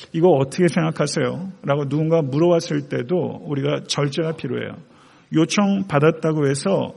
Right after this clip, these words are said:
아무렇게나 얘기해도 되고 한계를 넘어도 된다는 뜻은 아니에요. 필요한 범위 내에서 간결하고 겸손하게 말하는 것을 훈련하셔야 됩니다. 요청받은 영역에조차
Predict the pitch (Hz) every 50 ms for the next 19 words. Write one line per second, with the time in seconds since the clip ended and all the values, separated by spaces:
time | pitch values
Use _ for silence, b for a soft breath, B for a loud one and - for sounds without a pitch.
0 | - - - - - - 196 214 233 233 220 214 - - 214 208 208 196 151 139
1 | 135 135 143 151 151 139 135 127 120 120 123 127 160 233 - - _ _ _ -
2 | - - 214 214 208 214 208 214 202 156 123 123 127 139 151 170 165 190 190 170
3 | 143 147 147 156 151 - 156 139 - 175 151 131 120 123 123 120 120 - B B
4 | B B B B B B B B _ - - - 247 233 233 233 233 226 226 220
5 | - 147 139 143 156 160 156 143 135 131 143 147 - 143 123 123 120 123 - -
6 | - 131 139 147 165 165 175 170 156 143 139 139 156 170 165 - 139 135 139 139
7 | 151 147 139 139 135 139 151 151 147 143 143 131 123 127 131 131 131 131 127 131
8 | - - 147 - 196 175 165 160 160 165 - 160 139 123 117 107 110 - 95 -
9 | B B B B B B 151 156 170 165 - - 190 196 202 190 170 139 135 147
10 | 170 170 147 139 131 127 139 147 156 165 170 165 156 143 120 - - - 190 175
11 | 139 110 110